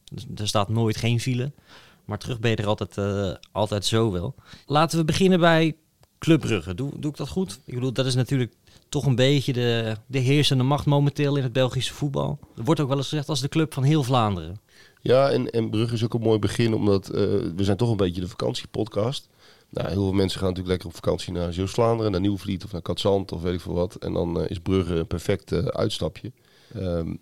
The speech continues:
Speaker 2: en het is ook, ja, het is, het is een mooie voetbalstad. Het is een mooie stad op zichzelf. Het is een soort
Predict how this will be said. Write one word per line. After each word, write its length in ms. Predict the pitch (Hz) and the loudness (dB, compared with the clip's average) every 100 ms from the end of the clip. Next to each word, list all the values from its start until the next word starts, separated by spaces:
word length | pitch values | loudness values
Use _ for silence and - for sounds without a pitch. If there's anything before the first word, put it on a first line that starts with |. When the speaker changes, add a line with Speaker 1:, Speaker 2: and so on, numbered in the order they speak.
| _ | _
Speaker 2:
en 140 | - 92 | -4 -2
het 160 | 85 | 0
is 120 | 85 85 | 0 0
ook, 160 | 80 80 | 0 -2
ja, 160 | - | -2
het 140 | - - | -4 -8
is, 140 | - | -8
het 180 | - - | -10 -12
is 100 | 107 | -12
een 60 | |
mooie 220 | - - 107 | -8 -8 -6
voetbalstad. 520 | 104 98 - 90 - | -2 -2 0 0 -2
Het 160 | - | -8
is 120 | 90 87 | -6 -4
een 240 | 82 - _ _ _ | -4 -8 _ _ _
mooie 240 | 95 82 | -4 -2
stad 220 | - 98 92 | 0 0 -2
op 80 | 82 | -6
zichzelf. 420 | 85 - 95 110 | -4 0 2 0
Het 100 | 104 | -2
is 120 | 90 | -6
een 60 | 85 | -4
soort 280 | 90 87 | -4 -6